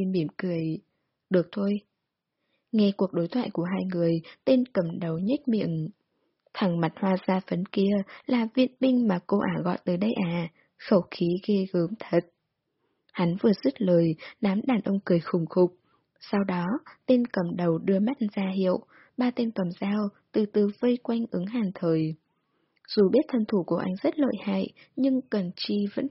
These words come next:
cứ hồi hộp, còn Trang Dung ở bên cạnh hét lớn, "Cẩn thận!"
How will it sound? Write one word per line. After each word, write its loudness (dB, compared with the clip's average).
cứ -2
hồi 2
hộp, 2
còn 2
Trang 0
Dung 4
ở -2
bên 0
cạnh -4
hét 0
lớn, -2
"Cẩn 4
thận!" 0